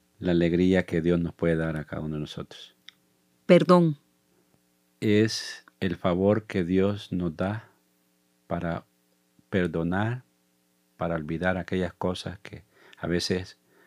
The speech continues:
Speaker 1: negativamente han venido a nuestras vidas.
Speaker 2: Jesús.
Speaker 1: Mi Salvador.
Speaker 2: Qué lindo. Muy bien. Bueno, una dinámica más, ¿sí?
Speaker 1: Ujú.
Speaker 2: Vamos a hablar de algunos momentos en su vida que le generaron diferentes emociones.
Speaker 1: Ujú.
Speaker 2: Yo voy a decir la emoción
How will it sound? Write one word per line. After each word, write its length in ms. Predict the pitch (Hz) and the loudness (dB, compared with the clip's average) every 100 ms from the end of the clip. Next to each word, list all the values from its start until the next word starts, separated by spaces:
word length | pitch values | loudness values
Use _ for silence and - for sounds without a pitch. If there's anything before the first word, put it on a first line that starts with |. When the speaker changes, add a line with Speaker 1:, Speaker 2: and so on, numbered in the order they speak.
| _ _ _ _ _ | _ _ _ _ _
Speaker 1:
negativamente 880 | 101 98 90 90 107 104 98 101 101 | 4 6 6 4 6 6 6 4 2
han 80 | 92 | 0
venido 300 | 87 87 90 | 2 2 2
a 40 | |
nuestras 280 | 85 85 80 | 0 -4 -6
vidas. 380 | 78 76 76 - _ _ - _ _ | -6 -10 -14 -20 _ _ -20 _ _
Speaker 2:
Jesús. 640 | - 190 170 233 247 - - _ | -4 -2 4 4 4 -2 -12 _
Speaker 1:
Mi 100 | - | -4
Salvador. 500 | - - 78 76 73 - _ _ _ _ _ _ | -2 -2 -4 -4 -6 -10 _ _ _ _ _ _
Speaker 2:
Qué 100 | - | 2
lindo. 360 | 156 156 165 151 - | 4 4 2 -2 0
Muy 180 | 156 185 | 4 6
bien. 400 | 202 185 262 - _ - - - | 8 8 4 0 _ -20 -20 -2
Bueno, 280 | - 175 262 - | 8 10 10 10
una 220 | 254 262 | 12 12
dinámica 440 | 233 214 226 220 | 12 12 10 10
más, 200 | 185 160 | 8 6
¿sí? 240 | - - 277 | 4 0 2
Speaker 1:
Ujú. 300 | 92 80 117 - - - | 2 2 0 -2 -12 2
Speaker 2:
Vamos 240 | - 214 247 | 8 10 12
a 20 | |
hablar 240 | 233 226 | 12 10
de 80 | 214 | 10
algunos 340 | 214 208 240 220 | 8 8 8 8
momentos 680 | 202 190 220 208 254 - - _ _ _ - | 8 8 6 4 2 0 -14 _ _ _ 2
en 140 | 185 | 6
su 180 | 180 180 | 8 8
vida 400 | 175 196 196 196 _ _ | 10 10 8 4 _ _
que 100 | 190 | 8
le 80 | 185 | 10
generaron 500 | 175 170 165 185 196 | 12 10 8 6 6
diferentes 520 | 185 180 170 175 190 | 6 8 8 8 6
emociones. 680 | 190 160 151 147 139 - - - | 4 4 4 2 0 -6 -16 -12
Speaker 1:
Ujú. 180 | 95 87 | -10 -4
Speaker 2:
Yo 120 | 160 180 | 6 8
voy 140 | 190 | 10
a 80 | 202 | 10
decir 200 | 180 190 | 8 8
la 60 | |
emoción 460 | 196 170 - 247 320 | 6 4 4 6 6